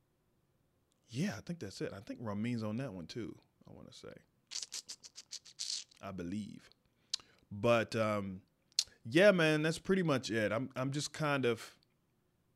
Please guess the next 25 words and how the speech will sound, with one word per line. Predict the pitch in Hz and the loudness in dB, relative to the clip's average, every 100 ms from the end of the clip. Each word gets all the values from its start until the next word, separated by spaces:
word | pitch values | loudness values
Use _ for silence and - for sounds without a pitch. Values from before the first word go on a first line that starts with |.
| - | 6
that's | 165 170 170 | 8 8 6
what | 151 | 2
I'm | 143 135 | 4 2
kinda | 131 131 117 | 0 -2 -2
dealing | 104 110 107 104 | 0 0 0 0
with, | 101 95 _ _ _ _ _ _ - | -2 -4 _ _ _ _ _ _ -6
um, | 110 101 95 92 92 - _ _ _ _ _ _ _ | -2 -2 -2 -4 -8 -14 _ _ _ _ _ _ _
throughout | - 113 104 95 | -4 2 2 0
the | 95 | -6
week. | 92 95 87 - - _ _ _ _ _ - | -4 -4 -4 -10 -20 _ _ _ _ _ -4
Uh, | 107 98 - | -2 -2 -4
I | 180 | 0
mean, | 147 | 4
of | 143 - | 2 4
course, | 175 156 131 | 6 6 6
all | 135 131 | 4 4
the | |
racial | 117 113 110 - 104 | 4 2 0 0 -4
stuff, | - 110 | -2 -4
but | 117 107 | -2 -4
you | 139 | 0
guys | 127 113 101 | 2 2 2
are, | 104 | 0
we're, | 123 123 - | 0 0 -2
we're, | 120 120 | -2 -2